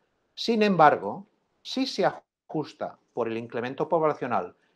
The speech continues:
y los cambios generacionales en la distribución de edad y sexo,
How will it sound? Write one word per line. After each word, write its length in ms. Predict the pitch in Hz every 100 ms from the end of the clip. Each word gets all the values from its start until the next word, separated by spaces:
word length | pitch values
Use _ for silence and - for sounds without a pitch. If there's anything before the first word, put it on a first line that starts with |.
| _
y 140 | - 135
los 220 | 123 120
cambios 520 | - 170 180 190 -
generacionales 1040 | - 190 185 165 151 151 131 104 87 - - _ _ _
en 120 | 135 117
la 120 | 107
distribución 800 | 110 - 110 104 - 160 117 - -
de 80 | 107
edad 200 | 104 107 120
y 80 |
sexo, 480 | - 151 - 117 117